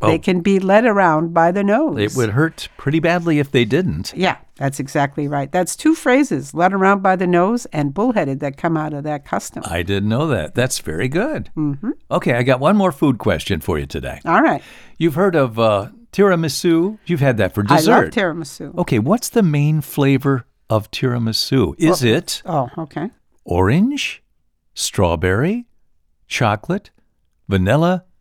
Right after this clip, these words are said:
Speaker 2: or coffee?
Speaker 1: Well, those are all in there, uh,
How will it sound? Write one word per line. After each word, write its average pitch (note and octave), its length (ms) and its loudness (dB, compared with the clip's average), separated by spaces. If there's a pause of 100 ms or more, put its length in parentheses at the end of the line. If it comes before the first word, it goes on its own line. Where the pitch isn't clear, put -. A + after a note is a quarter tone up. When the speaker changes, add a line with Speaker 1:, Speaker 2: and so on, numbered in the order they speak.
(160)
Speaker 2:
or C3+ 140 2
coffee? - 680 -6 (360)
Speaker 1:
Well, G#3 360 4
those G3 240 -2
are D#3+ 200 2
all E3+ 380 0 (100)
in A3+ 260 4
there, D3 360 -2 (260)
uh, D3 260 -4